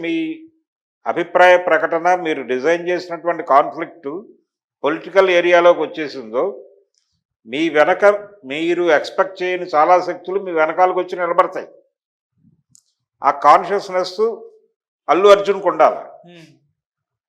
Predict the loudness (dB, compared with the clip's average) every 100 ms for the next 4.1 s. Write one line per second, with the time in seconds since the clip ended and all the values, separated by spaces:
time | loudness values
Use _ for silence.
0 | _ _ _ _ _ _ _ _ -2 0
1 | 0 -2 -6 -12 -10 -4 0 0 0 0
2 | 2 2 0 2 2 2 0 -2 -16 _
3 | _ _ _ _ -8 -6 -4 0 2 4